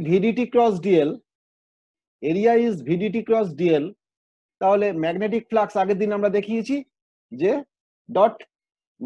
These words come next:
বি, অর্থাৎ magnetic ফিল্ডের সঙ্গে dot product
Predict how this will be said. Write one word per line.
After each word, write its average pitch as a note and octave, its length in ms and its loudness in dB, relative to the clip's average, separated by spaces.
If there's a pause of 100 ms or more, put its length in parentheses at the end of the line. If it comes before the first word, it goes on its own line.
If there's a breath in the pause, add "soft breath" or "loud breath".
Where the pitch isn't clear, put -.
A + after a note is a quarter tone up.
(140)
বি, G3 120 0 (1000)
অর্থাৎ A3 260 -4 (200)
magnetic F3 420 -6
ফিল্ডের F3+ 300 -2
সঙ্গে A3+ 240 -2
dot F3 160 0
product D#3 240 -4